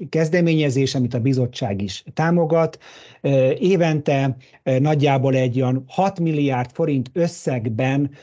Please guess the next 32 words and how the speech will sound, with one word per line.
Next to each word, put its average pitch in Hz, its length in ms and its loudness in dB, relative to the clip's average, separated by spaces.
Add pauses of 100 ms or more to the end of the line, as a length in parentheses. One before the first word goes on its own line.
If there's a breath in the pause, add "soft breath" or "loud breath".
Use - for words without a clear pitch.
(200 loud breath)
ö, 120 140 -4
tesz 165 280 0
lehetővé 127 600 0
forrásokat 165 760 -2
azért, 147 460 0
hogy 120 340 -4
európai 147 800 0
K 156 260 -2
K - 60 -8
V-k 135 540 0 (320 loud breath)
tudjanak 143 540 0
pályázni 135 680 0 (240 loud breath)
hazai, 165 520 2
uniós 139 520 0
vagy 95 180 -6
nemzetközi 131 720 0
design, 135 520 0
védjegy 127 520 2
vagy 101 180 -6
más, 127 500 -2
ö, 113 140 -4
iparjogvédelmi 113 880 0
jogokra, 127 640 0 (240 loud breath)
és - 140 -4
ezt 143 140 0
mindössze 165 640 2
nagyjából 131 460 2
egy 123 120 0
olyan 123 120 0
hetvenöt 147 520 -2
százalékban 120 840 0
finanszírozza. 104 920 -2